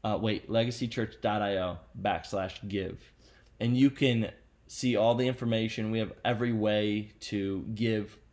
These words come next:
and sow a seed. If you're writing a check, you can write it and mail it to five five one eight Night Owl Terrace,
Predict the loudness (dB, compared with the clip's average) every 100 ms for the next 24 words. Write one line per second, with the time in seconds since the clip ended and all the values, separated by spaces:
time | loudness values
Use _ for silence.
0 | _ -20 _ -10 -4 -4 -2 -2 0 -2
1 | -2 0 0 0 -4 -2 0 0 -2 -4
2 | 0 0 0 -4 -6 -2 0 0 -2 -4
3 | -8 -4 -2 -2 -2 -4 -6 -4 0 0
4 | 0 -2 -2 -2 -2 -4 -4 -4 -4 -4
5 | -6 -8 2 6 6 2 -2 -14